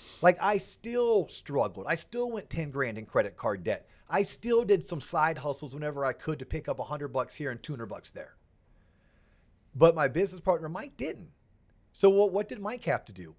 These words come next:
Immediately, he started dropping money on flights and registration fees and going to conferences.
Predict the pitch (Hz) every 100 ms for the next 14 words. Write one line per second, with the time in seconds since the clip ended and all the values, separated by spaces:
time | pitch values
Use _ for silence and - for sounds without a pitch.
0 | - 160 156 214 220 180 117 95 - 143
1 | - 156 120 143 135 135 139 135 104 -
2 | 147 190 233 - - _ _ _ _ 151
3 | 151 143 139 123 127 160 151 - 196 180
4 | 151 - 127 123 123 123 123 135 117 -
5 | 160 135 - -